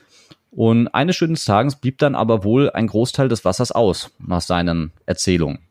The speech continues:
ja, weshalb die Mühle nicht mehr im vollen Umfang betrieben werden konnte von ihm. Ähm, das lag daran, dass ein Nachbar von Arnold, das war auch ein Adliger, das war Baron von Gersdorf, ja, der hatte sich neue Karpfenteiche angelegt.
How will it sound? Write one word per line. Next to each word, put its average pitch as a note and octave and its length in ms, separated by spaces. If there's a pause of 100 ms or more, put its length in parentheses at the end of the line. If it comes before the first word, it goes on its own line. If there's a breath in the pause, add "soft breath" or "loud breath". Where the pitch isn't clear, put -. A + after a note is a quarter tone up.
(140)
ja, G2 200
weshalb G2+ 260
die G#2+ 80
Mühle G#2+ 240
nicht A2 220
mehr A#2 160
im G2 80
vollen G#2 260
Umfang F#2+ 460 (180)
betrieben C#3+ 340
werden D#2+ 200
konnte D#2 260
von D#2+ 180
ihm. C2+ 260 (880 soft breath)
Ähm, F#2+ 520 (340)
das - 280
lag F#2+ 380
daran, G#2+ 600 (220)
dass - 360
ein G2+ 160
Nachbar G#2+ 380
von E2+ 220
Arnold, D2 520
das - 160
war - 140
auch G#2+ 120
ein - 140
Adliger, F2+ 440
das G2 180
war F#2 280
Baron F#2+ 360
von - 240
Gersdorf, G#2 880
ja, F#2+ 240 (500 loud breath)
der G2+ 100
hatte A#2+ 140
sich C3 160
neue B2 200
Karpfenteiche A#2 760
angelegt. D#2 560